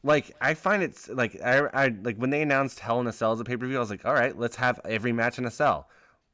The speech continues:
Extreme Rules, let's have every match an Extreme Rules match. They didn't do that. Like, at Extreme Rules, like,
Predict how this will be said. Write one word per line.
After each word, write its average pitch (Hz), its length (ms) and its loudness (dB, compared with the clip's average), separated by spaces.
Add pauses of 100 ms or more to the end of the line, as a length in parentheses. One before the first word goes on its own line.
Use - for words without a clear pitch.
(140)
Extreme 131 400 0
Rules, 156 260 2
let's 127 160 -4
have 135 200 2
every 120 300 0
match 123 260 0
an - 120 -6
Extreme 139 400 -2
Rules 170 180 0
match. 90 320 -6
They 98 140 -4
didn't 151 240 0
do 117 160 0
that. 98 300 0
Like, 107 180 -6 (320)
at 117 60 -8
Extreme 151 340 0
Rules, 139 260 0
like, 113 220 0